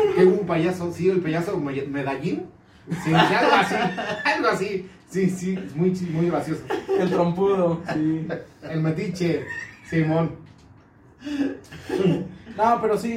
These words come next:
Speaker 2: yo creo que a mí sí ya me tocó todo eso que le, usted le, le dio a sus hijos.
Speaker 1: Sí, obviamente, pues sí, digo, por eso te digo que tú eres de otra generación, y a ti como que ya te tocó lo que yo me tocó ya de grande, pero que también lo disfruté, o sea, y bueno, y lo,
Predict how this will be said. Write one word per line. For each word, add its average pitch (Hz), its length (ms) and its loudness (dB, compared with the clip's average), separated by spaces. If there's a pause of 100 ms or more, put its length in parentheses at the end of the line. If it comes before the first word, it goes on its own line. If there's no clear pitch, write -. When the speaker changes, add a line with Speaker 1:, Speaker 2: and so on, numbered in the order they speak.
(180)
Speaker 2:
yo 190 140 0
creo 185 160 -8
que 165 80 -6
a 160 40 -2
mí 208 180 -2
sí - 160 -10
ya 175 100 -2
me 175 120 -2
tocó 143 280 -8
todo 147 240 0
eso 147 180 -2
que 135 100 -6
le, 110 180 -10
usted - 280 -12
le, 113 560 -14
le 113 100 -10
dio 120 100 -8
a 117 40 -8
sus - 220 -14
hijos. 147 260 -6
Speaker 1:
Sí, 190 120 6
obviamente, 190 420 2
pues 117 140 -10
sí, 175 100 -2
digo, 151 280 -4
por 139 100 -8
eso 160 140 -2
te 160 60 -4
digo 160 140 -2
que 139 80 -8
tú 147 120 -4
eres 156 100 -4
de 156 60 -4
otra 147 140 -2
generación, 135 460 -6 (680)
y 127 80 -10
a 127 60 -6
ti 156 140 -6
como 139 260 -2
que 117 140 -10
ya 139 220 0
te 147 80 -6
tocó 127 540 -6 (340)
lo 120 160 -8
que 127 140 -4
yo 160 180 4
me 165 100 2
tocó 143 240 -2
ya 156 120 2
de 156 100 0
grande, 156 220 0
pero 160 140 -2
que - 60 -12
también 147 180 -2
lo 156 60 0
disfruté, 135 400 -6
o - 60 -8
sea, 143 180 -6
y 147 60 -8
bueno, 165 260 2
y 123 40 -2
lo, 107 580 -8